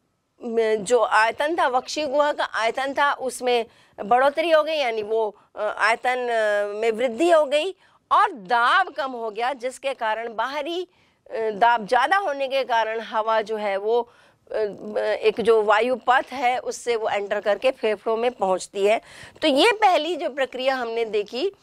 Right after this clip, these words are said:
ये थी सांस लेना यानी अंदर में, अ, फेफड़ों में,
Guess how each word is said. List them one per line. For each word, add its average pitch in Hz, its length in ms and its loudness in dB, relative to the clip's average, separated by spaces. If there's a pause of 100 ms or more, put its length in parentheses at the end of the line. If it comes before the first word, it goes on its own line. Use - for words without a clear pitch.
(200)
ये 285 360 0
थी 370 240 2
सांस 226 460 0
लेना 247 540 2
यानी 226 320 0
अंदर 208 480 0
में, 220 240 -2 (360)
अ, 202 200 2
फेफड़ों 254 600 2
में, 262 300 0